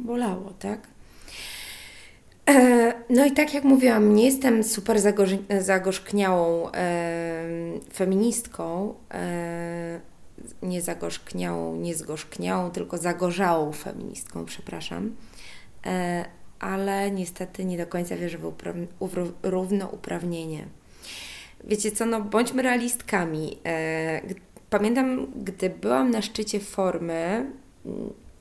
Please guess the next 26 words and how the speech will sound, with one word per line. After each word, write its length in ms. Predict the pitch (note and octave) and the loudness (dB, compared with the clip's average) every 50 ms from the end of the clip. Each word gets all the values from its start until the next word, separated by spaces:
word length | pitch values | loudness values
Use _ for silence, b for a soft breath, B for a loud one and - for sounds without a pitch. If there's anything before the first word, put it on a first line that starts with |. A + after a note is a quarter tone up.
| - - - - - - - | -20 -20 -20 -20 -18 -14 -10
co 120 | - A#3 | -6 -6
ja 100 | C4 D4+ | -4 -4
w 80 | D#4 F4 | -4 -4
ogóle 220 | E4+ F4 F#4 F#4+ | -2 0 0 0
dzisiaj 240 | G4 - - E4+ D#4 | -2 -4 -6 -4 -4
mam? 320 | C4+ F#3+ F3 F3 F3 F3 | -4 -4 -4 -4 -6 -8
Jakiś 300 | - - - - F3 - | -10 -12 -14 -12 -12 -12
w 60 | - | -12
ogóle 300 | - F3+ F#3+ F#3 F3+ F3+ | -12 -8 -6 -6 -6 -6
nawy? 720 | - F#3 F3 F3 F3+ G3 G#3+ G#3+ G3+ E3+ E3+ F3+ F3+ F3+ - - - - | -6 -6 -6 -4 -2 -2 -2 -2 -2 -4 -8 -8 -8 -8 -10 -12 -12 -10
Ja 80 | - - | -10 -8
nie, 200 | F3+ F3 F3 - - - - - | -8 -8 -8 -10 -12 -16 -18 -12
chyba 140 | - F3 | -10 -8
się 160 | F3+ - - F#3 | -8 -8 -6 -8
nie 80 | F3+ | -8
wyspałam, 440 | F3 F3+ F3 - - - F3 E3+ D#3+ | -8 -8 -10 -12 -10 -10 -10 -10 -10
słuchajcie, 480 | D#3 - - - - - - - - - | -12 -14 -14 -14 -14 -12 -12 -12 -12 -14
jest 180 | - - - - - - - - - | -14 -14 -14 -16 -18 -20 -16 -10 -6
niedziela 440 | F#3+ G3 F#3+ F#3+ F#3 F3+ F3 F3 F3 | -4 -4 -2 -2 -4 -4 -4 -4 -4
rano, 400 | F3 E3+ E3+ E3 E3 E3 E3+ F#3 B B B B B B B B B B B | -4 -6 -6 -8 -8 -10 -10 -12 B B B B B B B B B B B
słałam 300 | - - - F3+ F3 F3+ | -12 -8 -6 -4 -4 -4
dzieci 300 | F3 F3 F3 - - G3 | -4 -4 -6 -6 -8 -8
na 80 | F3+ | -8
spacer 540 | F3 - - - F3+ F3+ F3+ - - - - | -8 -8 -8 -6 -6 -6 -6 -8 -10 -10 -10
i 280 | - - - - - - - - - - - - - - - | -10 -10 -10 -10 -12 -12 -16 -20 -20 -20 -20 -20 -20 -16 -12
te-, 100 | - F#3 | -12 -12